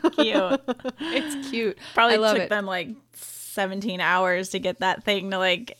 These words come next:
Speaker 1: <laughs> go. It would me.
Speaker 2: If you're keeping this website going f-, since nineteen ninety-six and it's simply meant as a forum and inf-, informational, good for you for keeping it this long.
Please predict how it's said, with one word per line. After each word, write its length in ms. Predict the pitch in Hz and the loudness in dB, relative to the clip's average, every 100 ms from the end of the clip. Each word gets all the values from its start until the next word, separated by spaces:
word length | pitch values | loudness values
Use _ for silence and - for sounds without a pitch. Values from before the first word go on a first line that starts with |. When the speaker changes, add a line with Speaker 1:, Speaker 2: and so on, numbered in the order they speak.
| - | -4
Speaker 1:
<laughs> 920 | 247 - - 240 - 269 - 254 - | -4 -4 -2 0 2 2 0 -10 -4
go. 320 | - 208 220 - - 320 - | -4 -2 -4 -6 -8 -8 -2
It 140 | 208 | 0
would 240 | 220 220 196 | 0 -2 -4
me. 400 | 202 196 190 226 | -4 -2 -4 -4
Speaker 2:
If 180 | 254 254 | -8 -6
you're 120 | 302 | -8
keeping 340 | 302 330 359 | -4 -4 -4
this 200 | 294 247 | -6 -6
website 380 | 214 202 220 196 | -8 -6 -8 -6
going 300 | 202 190 202 | -4 -4 -6
f-, 160 | 202 - | -10 -14
since 360 | - 214 190 | -10 -10 -8
nineteen 300 | 190 180 - | -8 -8 -8
ninety-six 580 | 190 180 185 - 180 - | -8 -8 -10 -8 -10 -10
and 160 | - 185 | -10 -10
it's 120 | 185 | -8
simply 580 | - - 214 220 214 208 | -10 -8 -8 -8 -10 -8
meant 280 | 196 180 185 | -8 -8 -10
as 140 | 175 | -12
a 80 | 175 | -14
forum 420 | - 175 180 185 | -12 -10 -8 -6
and 120 | 185 | -8
inf-, 300 | - 180 - 185 - | -8 -12 -12 -16 -12
informational, 840 | 190 190 180 175 180 208 202 208 _ _ _ _ 196 | -14 -12 -12 -10 -10 -8 -8 -8 _ _ _ _ -6
good 240 | 226 262 | -4 -4
for 160 | - 240 | -6 -6
you 280 | 202 202 | -6 -8
for 160 | 196 180 | -8 -12
keeping 340 | - 180 180 160 | -10 -12 -12 -16
it 160 | - | -14
this 240 | - 160 - | -14 -14 -14
long. 380 | - - - | -14 -14 -16